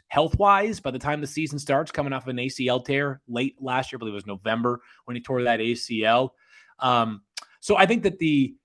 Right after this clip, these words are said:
Cardinals should be motivated to auction that pick off. And you're right, if they don't get a good enough offer, you, you can't move down just for the sake of moving down. If it's from seven to three and you get an extra fifth round pick, no way, right? Like, that doesn't do anything for you if you are Arizona.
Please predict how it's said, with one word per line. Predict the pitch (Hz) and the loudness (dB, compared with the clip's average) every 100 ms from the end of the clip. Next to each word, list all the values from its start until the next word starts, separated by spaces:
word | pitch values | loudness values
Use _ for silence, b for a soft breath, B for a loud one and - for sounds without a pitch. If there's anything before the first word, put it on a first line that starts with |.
| _ _ | _ _
Cardinals | - 277 233 143 113 - | 6 6 6 2 -4 -8
should | - 233 | -6 -2
be | 196 | 0
motivated | 156 226 202 127 117 117 | 4 4 4 2 0 -2
to | - 131 131 | -2 0 2
auction | 170 190 - 165 | 4 4 4 -4
that | 147 131 | -4 -4
pick | - 143 | -4 0
off. | 226 180 123 - | 6 6 6 2
And | 170 156 | -6 0
you're | 185 | 2
right, | 156 | 2
if | 127 | 0
they | |
don't | 214 | -2
get | 220 | 0
a | 156 | 0
good | 135 143 | 0 -2
enough | 123 120 | -2 0
offer, | 208 262 - 117 104 104 b b b | 4 4 4 -2 -2 -6 b b b
you, | 151 - | -16 -12
you | 175 | 2
can't | 220 202 - | 2 2 -2
move | 139 160 127 | 2 2 4
down | 143 139 117 | 2 2 0
just | 139 127 | -4 -6
for | 131 | -10
the | 110 | -10
sake | - 127 127 | -6 -6 -6
of | 127 117 110 | -6 -6 -6
moving | 117 117 110 110 | -8 -8 -8 -2
down. | 190 208 143 120 117 _ _ _ _ | 0 2 0 -2 -6 _ _ _ _
If | 156 151 | -6 -2
it's | 156 - - | -4 -6 -16
from | - 135 | -12 -12
seven | - 196 185 175 147 | -8 -6 -4 -4 -8
to | |
three | 131 - 165 160 127 | -10 -8 0 2 2
and | 117 | 0
you | |
get | 117 120 | 0 0
an | 117 | -2
extra | 127 - 98 - | -6 -10 -16 -6
fifth | - 139 - | -4 -2 2
round | 123 113 | 2 2
pick, | 139 - | 0 -2
no | 190 | -4
way, | 156 180 92 - | 4 4 4 2
right? | 127 156 | 2 2
Like, | 123 | 0
that | - | -8
doesn't | 165 147 117 | -4 -4 -2
do | 135 | -4
anything | 123 139 127 110 | -2 -6 -6 -10
for | - 113 | -6 -4
you | 110 107 | -4 -6
if | - 143 - | -8 -8 -6
you | 127 | -2
are | 113 113 | -2 -2
Arizona. | 123 110 101 190 208 131 120 | -2 -4 -2 0 2 2 0